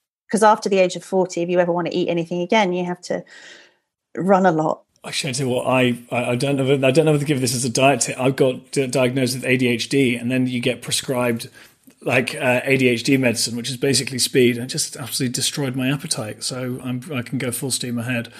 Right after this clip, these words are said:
Speaker 2: I don't know whether I should lie about it, that I'm on, like, nineteen sixties diet pills, uh, or whether, which is, like, and they really work, or whether I should, uh, just say, speak my truth.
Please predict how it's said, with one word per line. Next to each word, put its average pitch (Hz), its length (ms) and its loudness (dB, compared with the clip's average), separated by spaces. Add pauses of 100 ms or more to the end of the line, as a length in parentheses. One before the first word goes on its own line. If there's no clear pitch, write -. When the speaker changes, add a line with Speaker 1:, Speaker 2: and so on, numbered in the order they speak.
(460)
Speaker 2:
I - 100 6
don't 277 160 4
know 277 80 4
whether 262 180 2
I 233 80 6
should 175 380 0
lie 208 400 4
about 147 440 2
it, 139 200 -8
that 160 160 -6
I'm 185 220 0
on, 170 140 -2
like, 160 220 -2
nineteen 170 540 -4
sixties 143 500 -4
diet 170 520 -2
pills, 123 560 -12 (360)
uh, 180 400 4
or 196 260 6
whether, 190 380 4
which 185 220 -2
is, 175 120 0
like, 180 240 -2
and 175 260 -2
they 190 100 2
really 175 260 4
work, 165 640 0
or 175 160 0
whether 180 320 2
I 165 340 2
should, 156 440 -2
uh, 143 440 2 (260)
just - 220 -4
say, 160 220 -2
speak 240 360 -4
my 147 120 -2
truth. 139 460 -2